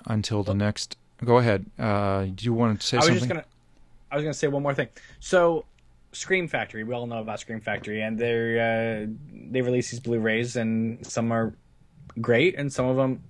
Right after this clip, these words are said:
Speaker 2: I think sometimes I think they overrush a lot, um, and they, they put out maybe too much content, uh, over a year, and then their special features dry up.
Speaker 1: Uh-huh.
Speaker 2: That being said,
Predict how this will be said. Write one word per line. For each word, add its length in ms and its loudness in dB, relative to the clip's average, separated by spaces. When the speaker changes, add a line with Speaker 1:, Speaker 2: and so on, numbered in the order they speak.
Speaker 2:
I 140 -4
think 180 0
sometimes 360 0
I 120 2
think 180 -6
they 140 -2
overrush 560 0
a 60 -4
lot, 300 -6
um, 400 -4
and 180 -6
they, 140 -2
they 140 0
put 180 -4
out 200 0
maybe 220 -4
too 180 -6
much 180 -6
content, 720 -6
uh, 360 2
over 240 -2
a 60 2
year, 280 2
and 120 0
then 420 -4
their 120 0
special 380 -4
features 300 -4
dry 240 2
up. 180 -6
Speaker 1:
Uh-huh. 160 -4
Speaker 2:
That 200 4
being 200 0
said, 320 0